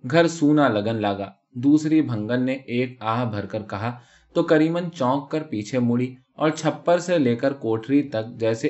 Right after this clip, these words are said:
اس بات کی صداقت جانچنے لگی۔ اسے ایسا لگا جیسے اس گھر میں ایسی آگ لگ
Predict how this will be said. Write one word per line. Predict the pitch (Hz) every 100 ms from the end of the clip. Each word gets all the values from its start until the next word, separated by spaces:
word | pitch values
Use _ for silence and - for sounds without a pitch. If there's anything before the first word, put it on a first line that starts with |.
| -
اس | 120 107
بات | 104 104 -
کی | 123
صداقت | 117 101 98 95 113 110
جانچنے | 110 98 - 101
لگی۔ | 98 101 82 _ _ _ _ -
اسے | 170 202
ایسا | 190 196
لگا | 202 202 220
جیسے | 202 190 202 -
اس | 160 139
گھر | 139 143
میں | 165 170
ایسی | 117 120 139 160
آگ | 127 123
لگ | 107